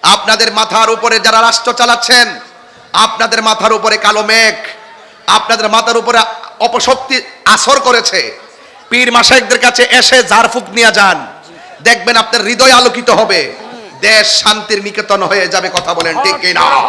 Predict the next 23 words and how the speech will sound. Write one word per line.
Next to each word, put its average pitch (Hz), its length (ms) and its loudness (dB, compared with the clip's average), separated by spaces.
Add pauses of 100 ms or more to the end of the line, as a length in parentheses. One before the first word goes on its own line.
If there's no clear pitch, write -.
(1080)
আমার 202 300 -4
বাবারা, 202 380 -6 (540)
ফকির 220 440 -10
সবর 220 380 -6
আলী 220 180 -2
রহমাতুল্লাহ 226 600 -2
আলাই, 233 300 0 (840)
তিনি 220 300 0
আল্লাহর 220 360 2
ওলি 220 220 2
ছিলেন। 220 360 0 (920)
আমি 190 220 -4
আজকে 214 320 -4
আপনাদের 214 380 -2
সামনে 214 380 -4
সাউন্ড 214 340 -2
একটু 220 140 -4
কমাই 214 240 -4
দিছি, 202 220 -8
একটু, 208 240 -12 (100)
একটু 208 220 -8
তুলে 175 180 -10
দাও। 117 160 -12